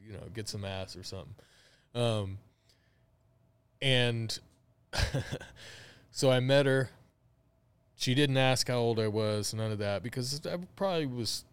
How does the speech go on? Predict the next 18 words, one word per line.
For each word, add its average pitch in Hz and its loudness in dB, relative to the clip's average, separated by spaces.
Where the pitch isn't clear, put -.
I 151 -10
could 143 -4
have 123 -4
passed 104 -2
for 101 -10
twenty-nine 92 -8
years 85 -12
old 82 -10
at - -16
that 87 -12
point. 87 -14
Um, 107 -2
and 131 2
then 127 2
my 113 0
birthday 127 0
comes 107 -6
around, 87 -8